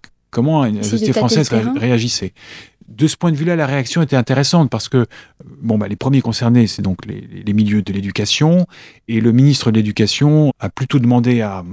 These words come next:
Speaker 1: à tempérer le phénomène, a demandé un rapport à un, à un biologiste, euh, quant au contenu scientifique
Speaker 2: Oui.
Speaker 1: pour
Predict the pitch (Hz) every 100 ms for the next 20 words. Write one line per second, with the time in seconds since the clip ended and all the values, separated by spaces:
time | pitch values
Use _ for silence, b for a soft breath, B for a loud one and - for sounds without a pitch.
0 | 107 _ - - 165 - 143 123 127 104
1 | - _ _ _ 90 101 - 98 98 120
2 | 170 180 B B B _ 104 113 139 143
3 | 139 123 113 - 123 123 101 95 90 101
4 | 90 92 104 101 101 117 113 - 101 -
5 | - - - _ b b - 104 101 -
6 | 135 - 127 180 - - - 208 208 254
7 | 175 - - -